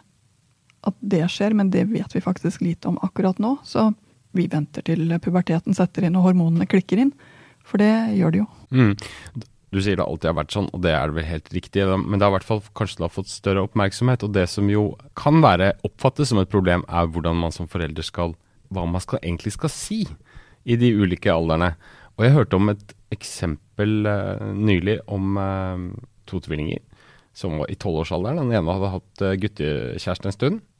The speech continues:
Speaker 2: men så var det slutt. Og så sa hun til moren sin at det er en grunn til det, for jeg liker nemlig jenter. Og så la hun til at søsteren er bi.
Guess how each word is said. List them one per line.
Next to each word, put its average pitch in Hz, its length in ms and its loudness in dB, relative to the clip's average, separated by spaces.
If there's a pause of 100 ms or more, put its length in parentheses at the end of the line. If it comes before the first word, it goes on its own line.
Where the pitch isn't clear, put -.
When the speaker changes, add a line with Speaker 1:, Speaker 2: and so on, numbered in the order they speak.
Speaker 2:
men 139 200 2
så 90 120 2
var 82 80 0
det - 80 -2
slutt. - 300 -10 (420)
Og 113 100 0
så 104 180 -2
sa 92 200 -4
hun 82 100 -4
til 101 160 -2
moren 85 180 0
sin 87 220 -2
at 90 200 -4
det 90 120 -2
er 92 100 0
en 107 120 0
grunn 98 220 2
til 131 120 2
det, 113 160 0
for 113 100 -2
jeg 110 220 2
liker 104 340 -2
nemlig 120 280 2
jenter. 139 420 0 (680)
Og 135 80 -4
så 147 180 4
la 123 180 8
hun 90 100 4
til 101 240 0
at - 320 -4 (480)
søsteren 113 420 0 (240)
er 180 120 6
bi. 120 340 2